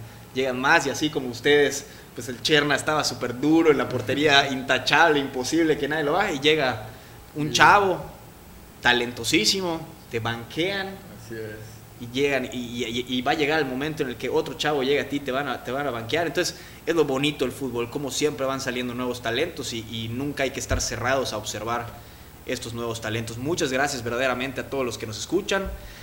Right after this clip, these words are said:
Speaker 1: Síganos en, en, en Spotify, en Spotify, den es-, ese, ese pequeño follow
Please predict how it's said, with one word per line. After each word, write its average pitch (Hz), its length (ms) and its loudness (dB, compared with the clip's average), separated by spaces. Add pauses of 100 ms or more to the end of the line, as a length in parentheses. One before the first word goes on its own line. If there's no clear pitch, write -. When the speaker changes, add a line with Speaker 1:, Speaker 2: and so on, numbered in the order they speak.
(140)
Speaker 1:
Síganos 165 680 4
en, 113 380 -4
en, 110 420 -6
en 110 140 -6
Spotify, 143 580 0
en 113 200 -6
Spotify, 143 440 -2
den 143 220 -2
es-, 117 180 -4
ese, 117 400 -4
ese 127 160 -6
pequeño 131 320 -4
follow 143 540 6